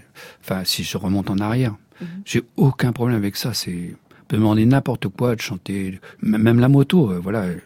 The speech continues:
Speaker 1: Je suis arrivé à, à Aix <laughs> en moto, le metteur en scène m'a, tout de suite m'a dit : « Ah ouais, tu vas venir en moto sur scène. » Ouais. Et en plus, il m'a dit : « Oui, oui, tu vas voir deux filles derrière. »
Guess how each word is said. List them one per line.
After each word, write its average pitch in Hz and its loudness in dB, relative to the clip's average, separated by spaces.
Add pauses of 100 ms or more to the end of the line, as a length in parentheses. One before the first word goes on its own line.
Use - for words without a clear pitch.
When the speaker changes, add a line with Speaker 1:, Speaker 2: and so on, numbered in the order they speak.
Speaker 1:
Je - -16
suis - -6
arrivé 107 0
à, 101 0
à 117 -2
Aix 120 2 (840)
<laughs> - -14
en 110 2
moto, 123 6
le 160 6
metteur 110 2
en 107 0
scène 139 2
m'a, 101 2
tout - -4
de 117 0
suite 139 0
m'a 110 0
dit : « 117 -2 (180)
Ah 123 0
ouais, 123 2
tu 117 -4
vas 104 -2
venir 104 0
en 104 0
moto 104 -2
sur - -10
scène. » 90 -6 (580)
Ouais. 82 2 (800)
Et 107 -4
en 95 -6
plus, - -2
il 131 0
m'a 98 0
dit : « 113 2
Oui, 117 2
oui, 120 2
tu - -10
vas 98 -2
voir 95 -4
deux 120 0
filles 123 -2
derrière. » 110 2